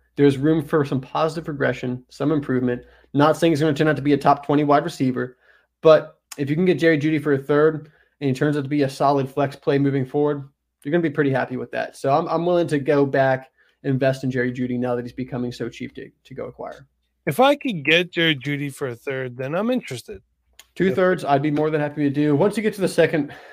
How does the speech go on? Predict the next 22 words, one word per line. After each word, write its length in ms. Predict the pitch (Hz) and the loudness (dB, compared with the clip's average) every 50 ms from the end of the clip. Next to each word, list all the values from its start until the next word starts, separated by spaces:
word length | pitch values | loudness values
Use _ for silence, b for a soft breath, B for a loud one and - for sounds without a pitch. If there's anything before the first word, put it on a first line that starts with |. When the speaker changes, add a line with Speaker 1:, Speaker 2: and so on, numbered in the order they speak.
| B B B | B B B
Speaker 1:
second 340 | - - 160 139 147 143 139 | -2 0 0 0 2 0 0
round 260 | 139 139 135 131 131 | 2 2 0 0 -2
picks, 440 | - 143 139 135 135 - - - - - | 0 0 -2 -2 -2 -8 -16 -20 -14 -6
I, 180 | 151 143 135 - | -4 -4 -4 -4
I'm 160 | 165 160 147 | -4 -4 -2
gonna 200 | 147 156 147 147 | -2 -2 -2 -2
be 360 | 131 139 143 139 135 131 131 | -2 0 0 0 0 -2 -2
more 260 | 127 131 131 135 135 127 | -2 -2 0 0 -2 -2
hesitant. 460 | 139 135 131 135 135 156 135 135 139 | -4 -4 -6 -6 -4 -4 -4 -4 -6
As 460 | - _ _ _ _ _ _ _ - | -10 _ _ _ _ _ _ _ -2
much 140 | 143 139 143 | -2 -2 -2
as 80 | - | 0
I 120 | 147 139 131 | 0 0 0
still, 340 | 131 - - 147 139 139 131 | 0 -2 -2 -2 -2 0 0
like, 180 | 131 131 131 | -2 -2 -2
I, 80 | 135 131 | -2 -2
I, 420 | - - 127 127 - - - 131 | -2 -4 -6 -6 -6 -8 -8 -8
I 20 | 127 | -6
like 300 | 123 123 127 127 127 127 | -6 -4 -4 -6 -4 -2
Jerry 260 | - 135 135 135 131 | -2 0 0 0 0
Jeudy, 300 | 131 135 135 139 139 135 | -2 -2 0 -2 0 0
but 320 | 127 127 123 - - _ | 0 -2 -2 -2 -8 _